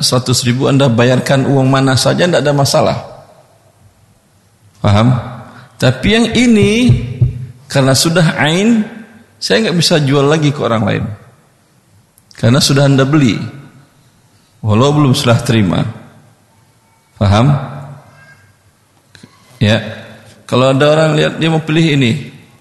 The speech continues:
"Oh, nggak bisa, akhi. Ini sudah dibeli orang." Jelas? Paham?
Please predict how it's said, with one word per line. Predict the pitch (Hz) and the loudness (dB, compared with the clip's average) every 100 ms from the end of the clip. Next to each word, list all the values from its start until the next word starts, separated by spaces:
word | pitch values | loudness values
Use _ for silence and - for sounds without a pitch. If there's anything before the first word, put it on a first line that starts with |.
| _ _ _ _ _ - | _ _ _ _ _ -4
"Oh, | 117 | -2
nggak | 110 113 | 0 -2
bisa, | - 113 | -2 -4
akhi. | 107 - 117 - - _ - | -4 -6 -10 -12 -20 _ -2
Ini | 120 | 0
sudah | 120 113 107 117 113 - - - _ _ _ _ _ _ - | 0 0 0 0 -2 -8 -20 -20 _ _ _ _ _ _ -8
dibeli | 113 110 110 107 - | 0 2 2 2 2
orang." | 107 101 90 - - - - - _ _ _ _ _ _ _ _ - _ 147 | 0 -2 -4 -10 -14 -20 -20 -20 _ _ _ _ _ _ _ _ -20 _ 0
Jelas? | 120 110 143 - - - - - - - - _ _ _ _ _ _ _ _ _ _ | 2 2 2 0 -6 -10 -16 -20 -20 -20 -20 _ _ _ _ _ _ _ _ _ _
Paham? | - 98 107 139 | -2 0 2 2